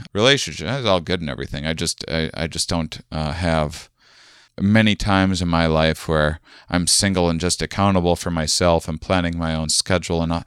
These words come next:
so I've been enjoying that. And then, uh, these partnerships with,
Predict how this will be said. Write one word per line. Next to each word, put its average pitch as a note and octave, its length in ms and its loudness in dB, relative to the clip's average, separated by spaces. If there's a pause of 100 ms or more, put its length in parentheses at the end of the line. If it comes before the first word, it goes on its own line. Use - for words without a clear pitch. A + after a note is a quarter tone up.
(320)
so A#2+ 100 2
I've B2 60 2
been A2+ 120 6
enjoying G#2 540 4
that. D3 340 2
And A2 100 2
then, A2 480 4
uh, G2 280 4
these F#2 480 0 (300)
partnerships A#2 920 2 (480)
with, F#2 580 2